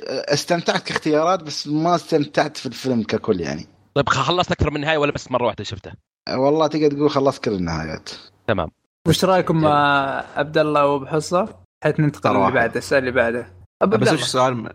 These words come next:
Speaker 4: عيد السياق، السؤال معليش.
Speaker 3: آه، هو بس وش كانت انطباعك، آه، قبل وأثناء
Speaker 4: قبل.
Speaker 3: وما بعد؟ إي نعم. ال-،
Speaker 4: عن
Speaker 3: الشعور
Speaker 4: التجربة
Speaker 3: ال-،
Speaker 4: يعني، مو عن
Speaker 3: اللحظي،
Speaker 4: الدراما.
Speaker 3: اللحظي،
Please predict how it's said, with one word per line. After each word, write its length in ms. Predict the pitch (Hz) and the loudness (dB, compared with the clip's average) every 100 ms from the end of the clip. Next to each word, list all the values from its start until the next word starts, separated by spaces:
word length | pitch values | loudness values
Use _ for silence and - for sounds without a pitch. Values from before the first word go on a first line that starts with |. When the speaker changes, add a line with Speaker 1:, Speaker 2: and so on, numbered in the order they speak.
| - | -12
Speaker 4:
عيد 320 | 104 98 107 | -2 0 0
السياق، 300 | - - 92 | -4 -2 -2
السؤال 320 | 92 - 98 | -2 0 0
معليش. 240 | 92 87 101 | 2 -2 -2
Speaker 3:
آه، 540 | - - 147 139 - | -6 -4 -2 -2 0
هو 140 | 170 190 | 2 2
بس 420 | 185 180 - - - - - | 2 0 -4 -10 -16 -20 -6
وش 280 | 175 185 - | 0 0 2
كانت 340 | 208 190 175 | 2 2 0
انطباعك، 600 | - 165 165 175 143 143 - | -2 2 4 4 2 -2 -2
آه، 600 | 151 143 139 127 - 165 175 | -2 -2 -4 -8 -10 -2 0
قبل 200 | 175 170 | 0 0
وأثناء 600 | 156 - 165 165 156 - | 0 0 2 2 2 2
Speaker 4:
قبل. 280 | 101 90 | 2 4
Speaker 3:
وما 160 | 147 143 | 2 0
بعد؟ 320 | 139 135 120 - - - | 0 0 0 -8 -18 -4
إي 120 | 151 | 0
نعم. 180 | 143 123 | 2 0
ال-، 220 | - 156 - | 0 0 2
Speaker 4:
عن 180 | 131 | 0
Speaker 3:
الشعور 180 | 139 196 | 2 2
Speaker 4:
التجربة 320 | - 156 147 | 2 2 2
Speaker 3:
ال-، 40 | 95 | 0
Speaker 4:
يعني، 240 | 90 156 | 0 2
مو 100 | 185 | 2
عن 240 | 202 101 98 | 0 0 -2
Speaker 3:
اللحظي، 80 | |
Speaker 4:
الدراما. 460 | 95 90 90 165 175 | -4 -2 0 2 2
Speaker 3:
اللحظي، 200 | 165 123 | 0 -4